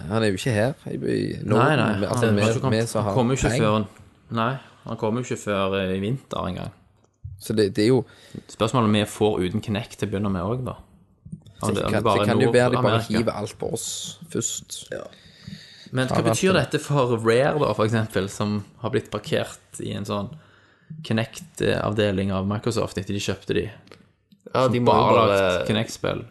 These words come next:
Speaker 2: Og nå blir jo ikke Kinect en, s-, en viktig del av Xbox One, antageligvis.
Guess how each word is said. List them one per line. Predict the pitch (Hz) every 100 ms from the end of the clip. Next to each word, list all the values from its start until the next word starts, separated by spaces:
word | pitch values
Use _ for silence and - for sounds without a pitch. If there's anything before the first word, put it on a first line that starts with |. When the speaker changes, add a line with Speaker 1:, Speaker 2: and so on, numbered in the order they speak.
| -
Speaker 2:
Og | 107
nå | 107
blir | 110 110
jo |
ikke | 117 120
Kinect | 113 -
en, |
s-, | - - -
en | 101
viktig | 101 - 110
del | 107 110 113
av | 101 - - _ -
Xbox | 117 - 107 - - 110
One, | 104 113 147 135 - - _ -
antageligvis. | 131 131 143 120 117 135